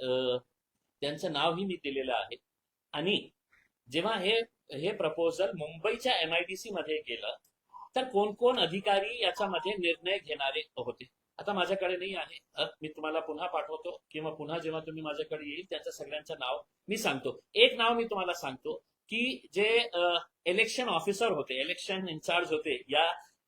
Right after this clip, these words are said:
कॉन्स्टिट्युएन्सीचे, गिरासे, गिरासे या कॉन्स्टिट्युएन्सीचे माझ्या विरोधात जे भारतीय जनता पार्टीचे उमेदवार होते ते आमच्या कॉन्स्टिट्युएन्सीचे, ए, ए, रि-, एमआयडीसीचे रिजनल ऑफिसर होते,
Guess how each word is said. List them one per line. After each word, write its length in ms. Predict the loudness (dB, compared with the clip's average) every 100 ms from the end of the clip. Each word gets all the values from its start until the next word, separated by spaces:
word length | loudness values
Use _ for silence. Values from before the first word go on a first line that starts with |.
| -4
कॉन्स्टिट्युएन्सीचे, 880 | -2 0 -2 0 0 -2 -4 -4 -6 _ _ _ _ _ _ _ _ -20 -6 4
गिरासे, 360 | 6 6 2 -4 _ _ _ _ _ _ _ -2
गिरासे 560 | 4 6 6 2 0 2
या 180 | 4 4
कॉन्स्टिट्युएन्सीचे 920 | 2 -2 -2 -2 -2 -2 -4 -4 -4 _
माझ्या 280 | 0 0 2
विरोधात 420 | 2 2 4 4
जे 80 | 4
भारतीय 320 | 0 -2 -2
जनता 260 | -4 -2 0
पार्टीचे 420 | 2 2 0 -4
उमेदवार 460 | -4 -4 2 4 4
होते 640 | 2 -4 -6 -6 -4 -6 -6 _ _ _ _ 0
ते 280 | 6 6 4 0
आमच्या 300 | 0 2 2
कॉन्स्टिट्युएन्सीचे, 880 | 0 -2 0 0 0 -4 -4 2
ए, 320 | 4 2 2 0
ए, 260 | 0 -4
रि-, 400 | -6 -6 -2 2
एमआयडीसीचे 600 | 4 4 2 -2 2 4
रिजनल 320 | 4 0 2
ऑफिसर 360 | 4 2 0 0
होते, 220 | 0 -6